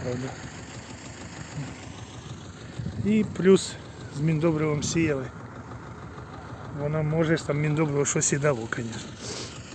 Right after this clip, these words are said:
А так ми завжди запізнювалися. При первій прополки тоді давали, е,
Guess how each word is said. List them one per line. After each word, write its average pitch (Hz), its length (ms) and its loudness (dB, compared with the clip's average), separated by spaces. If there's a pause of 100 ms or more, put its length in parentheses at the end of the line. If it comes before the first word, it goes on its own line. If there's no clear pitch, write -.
А 131 40 -2
так 180 240 6
ми 175 140 8 (520)
завжди 151 420 6 (200)
запізнювалися. 123 840 0 (1000)
При 147 140 2
первій 165 300 8
прополки 160 540 2
тоді 156 200 2
давали, 160 380 6
е, 139 60 2